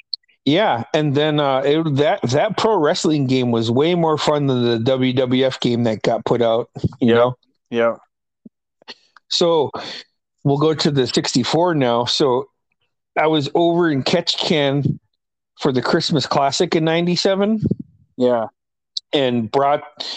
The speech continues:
Speaker 1: brought my Nintendo sixty-four over.
Speaker 2: Yeah.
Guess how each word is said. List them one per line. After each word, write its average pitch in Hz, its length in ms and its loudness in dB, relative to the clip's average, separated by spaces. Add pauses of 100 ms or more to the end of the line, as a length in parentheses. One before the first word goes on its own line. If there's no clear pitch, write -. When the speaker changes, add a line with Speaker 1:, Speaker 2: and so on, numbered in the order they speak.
(500)
Speaker 1:
brought 147 240 2
my 135 180 0
Nintendo 131 520 0
sixty-four 143 760 0
over. 226 300 0 (560)
Speaker 2:
Yeah. 117 300 0